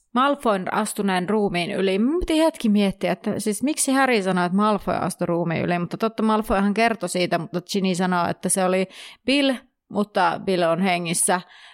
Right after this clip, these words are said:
Mutta kuitenkin Harry huomaa Ginnyn äänessä jotain, mikä entelee pahaa.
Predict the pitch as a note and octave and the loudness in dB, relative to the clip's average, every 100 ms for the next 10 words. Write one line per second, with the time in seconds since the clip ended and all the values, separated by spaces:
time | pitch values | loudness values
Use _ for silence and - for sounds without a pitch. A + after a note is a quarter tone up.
0 | - G#3+ - G3+ A3+ A#3+ A3+ G#3 A3 G#3+ | -6 -6 -2 -2 0 0 0 0 2 0
1 | G#3 A3+ G3+ F#3+ F#3+ F3+ - - G#3+ G3+ | 2 0 2 2 2 0 -6 -2 0 0
2 | G#3 A#3 G#3+ G#3 G#3 G#3 F#3+ F3+ F3+ F3 | 0 0 0 0 0 0 0 0 0 0
3 | E3+ E3+ E3+ E3+ F3 E3+ D#3+ D#3+ | -2 0 -2 -2 -4 -2 0 0